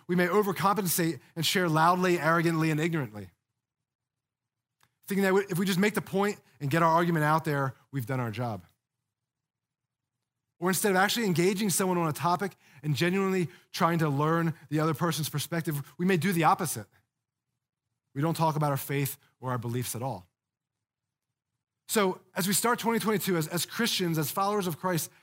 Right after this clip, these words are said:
how do we talk to each other and tell others about Jesus? How, how do we do that in a way that honors and glorifies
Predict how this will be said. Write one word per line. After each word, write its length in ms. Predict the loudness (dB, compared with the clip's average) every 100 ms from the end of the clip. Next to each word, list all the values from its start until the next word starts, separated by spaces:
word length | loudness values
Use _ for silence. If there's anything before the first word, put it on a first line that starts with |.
| _ _
how 100 | -6
do 60 | -4
we 80 |
talk 240 | -2 0 0
to 60 | 0
each 180 | -2
other 300 | -4 -4 -8 -12 _ _ _ _
and 100 | -4
tell 380 | 0 2 0 -4 -16 _
others 500 | -4 0 0 0 -4 -8 _ _ _
about 240 | -6 -6 -4
Jesus? 480 | -4 -4 -6 -12 -18 _ _ _
How, 100 | -4
how 160 | 0 0
do 40 |
we 100 | 2
do 120 | 2
that 140 | 2 2
in 60 |
a 40 | 2
way 140 | 4
that 100 | 2
honors 520 | 4 2 2 0 -2 -8 _
and 120 | -8
glorifies 720 | -4 -2 -2 -2 -2 -2 -4